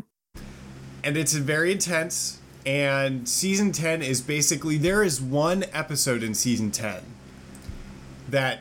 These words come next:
is sort of irrelevant. Only one.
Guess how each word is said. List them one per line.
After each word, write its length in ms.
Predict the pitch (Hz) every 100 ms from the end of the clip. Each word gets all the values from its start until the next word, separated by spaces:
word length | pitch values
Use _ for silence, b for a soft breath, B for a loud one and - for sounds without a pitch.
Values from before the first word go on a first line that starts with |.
| 143
is 200 | 139 -
sort 240 | 156 139
of 180 | 127 -
irrelevant. 680 | 120 113 110 104 95 76 - - - - - - -
Only 480 | 165 170 185 196 196
one. 520 | 170 127 139 135 107